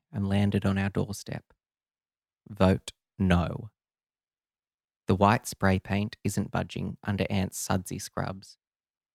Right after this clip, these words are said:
"What do you do to get paint off? We need to do something before Erin arrives." "Do we have a welcome mat?" I suggest. "I don't think so.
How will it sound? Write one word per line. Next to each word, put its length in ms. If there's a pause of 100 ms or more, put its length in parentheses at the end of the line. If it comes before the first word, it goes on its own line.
(200)
"What 180
do 100
you 120
do 240
to 100
get 200
paint 320
off? 160 (640)
We 80
need 160
to 80
do 120
something 500
before 380
Erin 360
arrives." 500 (760)
"Do 80
we 80
have 160
a 40
welcome 460
mat?" 220 (400)
I 80
suggest. 640 (1080)
"I 60
don't 200
think 220
so. 300